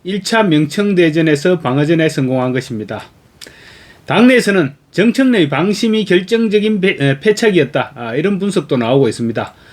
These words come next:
당헌 개정안 중앙위 부결은 이변이었다고 표현될 정도로 통과가 유력시되어 왔습니다. 하지만 중앙위원 제적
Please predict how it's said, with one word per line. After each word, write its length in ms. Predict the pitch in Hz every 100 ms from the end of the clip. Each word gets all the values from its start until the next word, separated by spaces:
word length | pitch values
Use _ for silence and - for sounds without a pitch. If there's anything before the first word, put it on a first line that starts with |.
| - - _
당헌 460 | 135 180 226 233 233
개정안 420 | 220 233 208 180
중앙위 400 | 143 160 214 180
부결은 460 | 151 165 180 151 113
이변이었다고 760 | 139 185 220 233 196 147 139 127
표현될 400 | - 151 147 143
정도로 440 | 131 123 139 117 -
통과가 440 | - 214 170 131
유력시되어 460 | 123 165 170 - 131
왔습니다. 560 | 110 - 113 98 110 - _
하지만 400 | - 202 208 175 - - - _
중앙위원 500 | - 160 214 233 220
제적 380 | 196 202 208 208